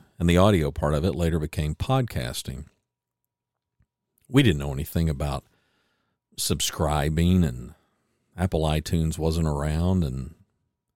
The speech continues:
all of that came later. But that was the reason that the podcast even got started. So I didn't start with the notion of, you know what, I am so brilliant, and what I have to share,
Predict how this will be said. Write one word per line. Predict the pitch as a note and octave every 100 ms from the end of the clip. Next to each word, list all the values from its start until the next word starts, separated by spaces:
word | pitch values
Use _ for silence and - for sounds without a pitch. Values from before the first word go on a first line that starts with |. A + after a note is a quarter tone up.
| _ _ _ -
all | C3+
of | F#2
that | D2+
came | - D#2+ D2
later. | C#2+ C#2+ B1+ C#2 _ _ _ _ _
But | A#2 F3+
that | G#3 A3
was | B2+
the | A#2
reason | A2+ A#2+ A#2+ E2 C#2 D#2+ -
that | G2+ F2+
the | F#2
podcast | - A2+ - F#2+ -
even | G#2 F2+
got | D#2 -
started. | - F#3 C3+ D#2
So | - A2+ G2+ - _ _ -
I | B3+
didn't | C#4+ A#2+
start | - - - C#3 A2 -
with | E2+ F#2
the | -
notion | F2+ G2 G#2+ F2
of, | D2+ - - - - - - -
you | B2
know | D3+ E3
what, | E3+ F3 - _ -
I | C#3+ F3+
am | G2+
so | F2 - A#2+
brilliant, | A2+ F#2+ D2+ C#2+ C#2 - - - - _ _ _ _ -
and | G#2
what | A#2 C3+
I | F3
have | F#3 D#3+
to | B2+
share, | - D3+ E3 F3